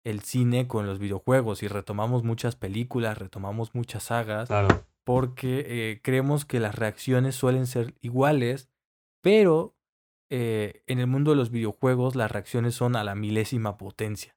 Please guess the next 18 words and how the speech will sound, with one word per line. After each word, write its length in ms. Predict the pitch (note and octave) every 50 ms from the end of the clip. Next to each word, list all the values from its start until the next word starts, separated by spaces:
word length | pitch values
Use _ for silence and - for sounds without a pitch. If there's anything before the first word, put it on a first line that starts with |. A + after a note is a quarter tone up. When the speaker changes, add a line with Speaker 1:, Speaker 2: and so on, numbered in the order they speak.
| _ -
Speaker 1:
¿no? 140 | A#2 B2+ C3+
O 60 | B2
sea, 220 | - A#2+ A2 G#2+ G#2+
Speaker 2:
Sí. 100 | G#2 G2+ - _ _ _ _ _ _ _ _ _ _ _ _ _
Speaker 1:
si, 560 | - - B2 A#2 A2+ A2 G#2+ G#2 G#2 - G2+
si 200 | - - - B2 A#2+
en 100 | A#2+ A#2+
el 80 | A2+
cine 260 | - - C#3+ D3 D3+
la 120 | D3 C#3 B2+
gente 280 | - C#3 C#3 C3+ - C#3
se 100 | - -
enoja 480 | A#2 A2+ A#2+ A#2+ A#2+ - B2+ A#2+ A#2 -
por, 400 | - A2 G#2+ G#2 G2+ G2 F#2+ -
eh, 200 | - G#2 G#2 G#2 A2
yo 120 | C3 B2+
qué 120 | B2+ C3
sé, 220 | B2 - A2+ A2